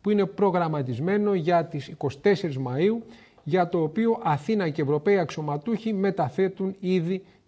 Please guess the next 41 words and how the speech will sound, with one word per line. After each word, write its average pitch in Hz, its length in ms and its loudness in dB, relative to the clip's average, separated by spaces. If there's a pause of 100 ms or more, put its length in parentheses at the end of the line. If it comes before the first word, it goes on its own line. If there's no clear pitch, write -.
τις 185 300 -2
προσδοκίες 170 840 2
τους. - 240 -20 (420)
Ωστόσο, 240 800 0
όπως 196 320 0
προκύπτει 160 480 -4
από 147 120 -4
την 151 80 -8
ατζέντα, 214 440 0
πρέπει 214 340 0
να 156 100 -2
επιληθούν 143 720 -4
σε 185 160 -2
πολύ 185 280 -2
σύντομο 185 420 -2
χρονικό 139 360 -4
διάστημα 196 500 -2 (440)
και 233 140 4
τα 175 180 2
δύο 170 180 4
ακαθόδη 151 440 0
προβλήματα 185 600 0
που 180 100 -4
έχουν 175 140 -2
ανακύψει. - 600 -4 (520)
Και 165 140 2
αν 190 100 6
για 185 160 4
τα 175 140 0
μέτρα 175 320 0
έχει 165 280 -2
υπάρξει 165 480 0
ήδη 175 200 0
συμφωνία 156 580 -2
επί 143 300 0
της 139 200 -6
αρχής, 143 360 -4
το 180 120 -2
ζήτημα 185 320 -2
είναι 165 160 -2
πλέον, 226 400 0